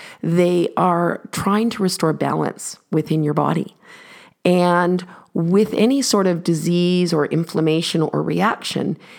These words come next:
it generally starts with the health of your gut. And so we know for children with food allergies and things, we have to be aware of what they're putting into their system and how their system is processing it. So it's a wonderful place to start with an eczema salve,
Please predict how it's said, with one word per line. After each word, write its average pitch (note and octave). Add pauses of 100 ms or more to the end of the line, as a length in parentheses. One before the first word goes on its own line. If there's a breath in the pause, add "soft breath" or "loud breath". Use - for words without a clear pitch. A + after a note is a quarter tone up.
(120)
it F#3+
generally G3+
starts -
with F#3
the F#3+
health D3
of D#3+
your F3+
gut. A#3 (480 loud breath)
And E3+
so G3+
we F#3
know F#3
for G3+
children E3+
with -
food E3
allergies -
and -
things, - (380 loud breath)
we F3
have E3+
to F#3+
be F3
aware D#3
of D3
what -
they're D#3+
putting D3+
into D3+
their C#3+
system A3 (240)
and D3+
how D#3
their D3
system -
is -
processing -
it. - (840 loud breath)
So E3+
it's E3+
a E3+
wonderful F#3
place E3
to -
start E3+
with E3
an D3
eczema D3+
salve, A#3